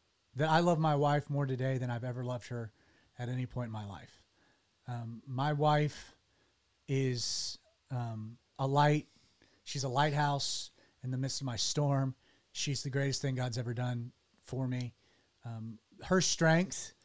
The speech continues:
and her weakness, uh, God's strength, her resilience, um, her dependency on the Lord.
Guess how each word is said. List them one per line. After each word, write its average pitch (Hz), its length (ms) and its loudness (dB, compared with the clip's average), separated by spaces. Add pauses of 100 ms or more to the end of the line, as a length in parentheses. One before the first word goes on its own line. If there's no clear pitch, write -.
(360)
and 151 160 0
her 139 140 0
weakness, 160 640 0 (340)
uh, 135 100 -6 (100)
God's 175 300 8
strength, 117 580 0
her 160 380 2
resilience, 143 960 2 (520)
um, 120 460 -6
her 160 140 2
dependency 156 560 4
on 139 140 2
the 127 60 0
Lord. 127 420 0